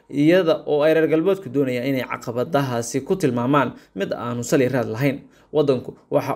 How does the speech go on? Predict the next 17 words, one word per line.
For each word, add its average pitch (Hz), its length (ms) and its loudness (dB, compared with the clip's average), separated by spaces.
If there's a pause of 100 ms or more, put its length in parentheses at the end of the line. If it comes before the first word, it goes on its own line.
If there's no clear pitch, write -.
uu 139 240 0
abuuray 139 640 2 (140)
caqabado 165 420 0
dhanka 156 240 -2
ganacsiga, 139 560 0
isaga 139 320 0
oo 139 480 0
ku 208 160 -6
soo 135 240 0
rogay 131 320 2 (560)
cash-, 143 480 -2
waa 147 240 4
canshuuro 147 480 0
dheeraad 151 360 2
ah 131 120 -2
oo 127 80 -2
badan, 143 320 0